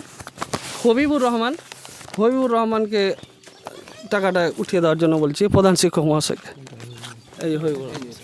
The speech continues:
হাততালি দাও, দাও। তারপর আর একটা পরিবারের মালিক রয়েছে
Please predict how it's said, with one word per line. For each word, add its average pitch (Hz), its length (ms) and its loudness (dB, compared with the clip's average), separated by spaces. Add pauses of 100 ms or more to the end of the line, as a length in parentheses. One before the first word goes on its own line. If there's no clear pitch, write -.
(3000)
হাততালি 254 320 -2
দাও, 165 120 0
দাও। 135 120 -6 (2250)
তারপর 262 220 4
আর 269 200 4
একটা 294 220 2
পরিবারের 285 500 8
মালিক 269 320 2
রয়েছে 262 420 2